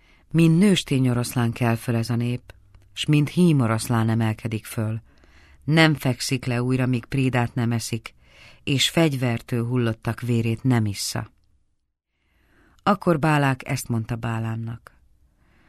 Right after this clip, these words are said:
"Ha már nem tudod megrontani, legalább ne áld meg." De Bálám ezt felelte Báláknak:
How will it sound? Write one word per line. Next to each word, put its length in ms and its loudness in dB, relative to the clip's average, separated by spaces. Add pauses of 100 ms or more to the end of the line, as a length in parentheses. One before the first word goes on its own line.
(120)
"Ha 160 0
már 240 4
nem 220 4
tudod 320 -2
megrontani, 760 -2 (400)
legalább 440 2
ne 200 4
áld 360 0
meg." 360 -4 (680)
De 160 -2
Bálám 580 -2 (240)
ezt 220 -4
felelte 380 -6
Báláknak: 760 -10